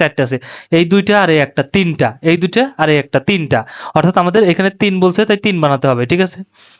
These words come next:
তাহলে এখানে একটা আর এখানে দুইটা, তিনটা। তাহলে এই দুইটাকে আমরা রাখবো, এই দুটাকে just আমরা ওয়ান রাখবো, এই দুটাকে ওয়ান রাখবো, ঠিক আছে? এটা আর এটাকে ওয়ান রাখবো, আর এই দুটাকে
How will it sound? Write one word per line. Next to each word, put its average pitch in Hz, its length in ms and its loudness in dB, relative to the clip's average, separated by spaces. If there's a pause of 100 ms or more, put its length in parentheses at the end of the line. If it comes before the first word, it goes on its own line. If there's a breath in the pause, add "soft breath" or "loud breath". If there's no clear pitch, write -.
তাহলে 175 200 2
এখানে 196 260 0
একটা 202 160 -2
আর 190 140 2
এখানে 151 220 0
দুইটা, 139 240 -2
তিনটা। 185 280 2 (360 loud breath)
তাহলে 175 180 2 (180)
এই 196 160 2
দুইটাকে 202 380 0
আমরা 196 140 0 (140)
রাখবো, 143 360 0 (640 soft breath)
এই 170 200 4
দুটাকে 190 360 0
just 185 240 -2
আমরা 175 140 0 (100)
ওয়ান 151 180 2 (140)
রাখবো, 170 320 0 (200)
এই 156 120 2
দুটাকে 160 340 0
ওয়ান 147 160 2 (100)
রাখবো, 156 240 -2 (140)
ঠিক 185 180 0
আছে? 151 160 -2 (480 loud breath)
এটা 160 180 0
আর 170 100 2
এটাকে 175 320 0
ওয়ান 151 160 2 (120)
রাখবো, 165 240 0 (480 loud breath)
আর 147 60 2 (120)
এই 165 120 4
দুটাকে 175 240 0